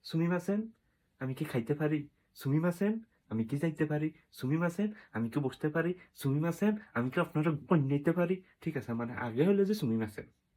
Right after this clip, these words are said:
হুম? তো যেটা বললাম আর কি, বাঙালিরা এটা শিখে রাখেন। মাইর দিলেও সরি,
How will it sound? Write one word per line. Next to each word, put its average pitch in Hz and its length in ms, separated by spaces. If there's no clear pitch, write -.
হুম? 294 200
তো 127 320
যেটা 123 300
বললাম 110 320
আর 107 60
কি, - 200
বাঙালিরা 113 520
এটা 143 140
শিখে 135 260
রাখেন। 160 360
মাইর 127 300
দিলেও 131 320
সরি, 175 340